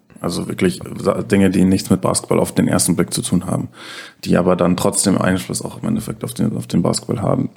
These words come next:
Äh, da-, das, das ist das, äh, was ich da, was ich sagen will. Also wirklich das, was abseits von der Trainingshalle, abseits von, äh, den Spielen, äh, von den ganzen, ähm, äh,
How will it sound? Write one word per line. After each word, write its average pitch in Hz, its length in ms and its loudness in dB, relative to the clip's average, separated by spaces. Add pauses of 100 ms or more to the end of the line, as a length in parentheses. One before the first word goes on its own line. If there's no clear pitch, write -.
(140)
Äh, 90 160 4
da-, 95 160 2
das, 92 300 0
das 92 160 4
ist 90 160 2
das, 87 200 2
äh, 87 260 4 (520)
was 87 160 4
ich 85 120 -2
da, 82 240 2
was 87 120 2
ich 85 120 -2
sagen 82 260 2
will. 82 100 0
Also 85 460 0
wirklich 90 500 -2
das, 95 300 2
was 87 260 -2
abseits 90 520 0
von 90 360 -2 (220)
der 90 120 0
Trainingshalle, 95 800 2
abseits - 480 -2
von, - 420 -4
äh, - 160 -6
den 85 260 -6
Spielen, 95 440 2 (800)
äh, 85 280 2
von 87 200 0
den 87 220 4
ganzen, 87 520 2
ähm, 85 640 0
äh, 50 160 -2